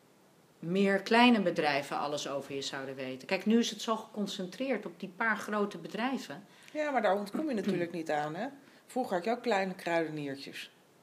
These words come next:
Speaker 2: op een
Speaker 1: Ja.
Speaker 2: gegeven moment is er gewoon geld mee te verdienen. Dus dat worden ook allemaal van die he-, enorme grote conglomeraten.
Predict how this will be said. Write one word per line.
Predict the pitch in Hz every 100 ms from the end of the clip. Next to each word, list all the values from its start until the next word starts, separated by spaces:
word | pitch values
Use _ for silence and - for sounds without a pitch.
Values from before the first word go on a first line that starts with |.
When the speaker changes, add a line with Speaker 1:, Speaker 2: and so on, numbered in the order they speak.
| _ _ _ _ _ _ -
Speaker 2:
op |
een | 175
Speaker 1:
Ja. |
Speaker 2:
gegeven | 147 -
moment | 214 196
is | 185
er | 180
gewoon | 170 160
geld | 233 277
mee | 220
te | 190
verdienen. | - 156 156 170 185
Dus | 220
dat | 240
worden | 202 175
ook | 269
allemaal | 269 254
van | 233
die | 233
he-, | 220 -
enorme | 214 208 196
grote | 190 196 190 -
conglomeraten. | 185 180 175 175 165 160 156 151